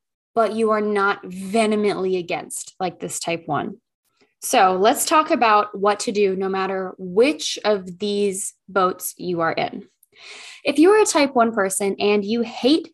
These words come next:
hate, hate being on camera, my advice to you, and I've really thought a lot on this as to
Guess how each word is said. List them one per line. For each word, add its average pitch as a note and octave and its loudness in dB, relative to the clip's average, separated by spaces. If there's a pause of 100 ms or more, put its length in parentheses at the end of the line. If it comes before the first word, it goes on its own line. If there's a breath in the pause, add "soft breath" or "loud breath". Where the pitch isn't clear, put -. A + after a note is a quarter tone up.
hate, D4 0 (100)
hate - 0 (260)
being B3 2
on A3+ 0
camera, - -8 (600 soft breath)
my B3 4
advice A3 2
to G3+ -2
you, F3 0 (360)
and G#3+ 4
I've F#3+ -2
really C4+ -2 (400 soft breath)
thought G#3+ 4
a A3+ 4
lot G3 4
on G3 0
this F3+ -8
as F#3 -4
to F3+ -2